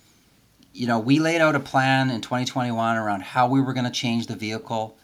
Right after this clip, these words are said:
how we thought we could improve it, and step by step, we executed on that. And I think we built a lot of credibility. At the end of the day, all we do is we're an expression of investor interest.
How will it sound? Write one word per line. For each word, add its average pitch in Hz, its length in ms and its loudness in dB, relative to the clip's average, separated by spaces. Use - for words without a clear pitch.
how 123 260 4
we 127 80 -2
thought 120 240 2
we 127 100 -4
could 135 140 -6
improve 110 400 -6
it, 107 240 -6
and 113 240 -2
step 135 320 2
by 127 140 4
step, 107 480 0
we 117 140 -2
executed 104 500 -4
on 95 160 -8
that. 95 260 -6
And 107 120 -8
I - 20 -6
think 123 240 -6
we 127 80 -2
built 127 240 -4
a - 20 -8
lot 107 220 2
of 113 80 -6
credibility. 104 640 -4
At 135 100 -8
the 151 100 4
end 196 100 4
of 233 80 0
the 220 60 -4
day, 131 480 0
all 139 180 8
we 165 160 0
do 147 320 2
is 117 320 -2
we're 123 160 0
an 127 60 2
expression 131 640 0
of 107 180 0
investor 110 480 -2
interest. - 520 -10